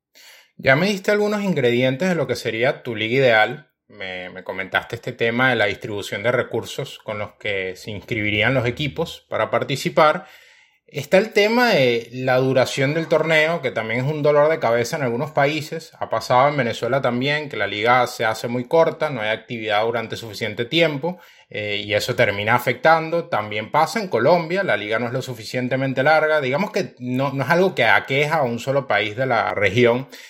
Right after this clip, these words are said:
¿Qué más tiene tu liga ideal en términos de importados, por ejemplo, y otros elementos?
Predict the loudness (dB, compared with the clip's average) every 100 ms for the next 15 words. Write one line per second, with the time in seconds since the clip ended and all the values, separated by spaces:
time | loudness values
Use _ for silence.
0 | -20 _ _ 0 2 0 -2 -2 -2 0
1 | 0 2 2 4 4 0 -4 -16 _ -14
2 | -8 -4 -4 -4 -2 2 2 2 0 -2
3 | -2 -2 4 6 6 4 0 -4 -4 -2
4 | -4 -4 -4 -2 -2 -4 -6 -6 -6 -8
5 | -10 -14 -20 -20 _